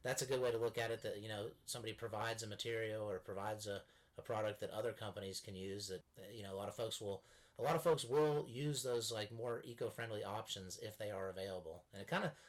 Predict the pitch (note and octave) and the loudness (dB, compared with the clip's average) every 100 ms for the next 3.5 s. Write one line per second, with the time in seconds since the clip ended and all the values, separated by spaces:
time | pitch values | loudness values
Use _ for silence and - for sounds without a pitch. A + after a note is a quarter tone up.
0 | - D#3+ F#3+ D3 C#3 F3 G3 C#3 B2 D#3 | -2 2 4 4 4 4 6 6 6 6
1 | A#2+ G2+ F#2 A2+ C3+ A2 G2+ G2 F#2+ F#2 | 6 2 0 2 2 2 -2 -2 -2 -6
2 | _ _ A#2+ G#2+ A2 A2 G2+ G2 C3 A#2+ | _ _ -10 -8 -6 -6 -6 -2 -2 -2
3 | G#2 G2+ A2 F#2 | -4 -2 -2 -2